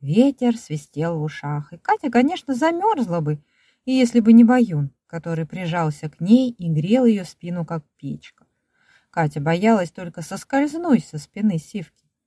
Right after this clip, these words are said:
Но как только она об этом подумала, Сивка повернул к ней голову и сказал:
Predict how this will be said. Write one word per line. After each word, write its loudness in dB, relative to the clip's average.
Но -4
как -2
только -6
она -2
об -2
этом -4
подумала, 0
Сивка -8
повернул 4
к -20
ней -10
голову 0
и -14
сказал: -6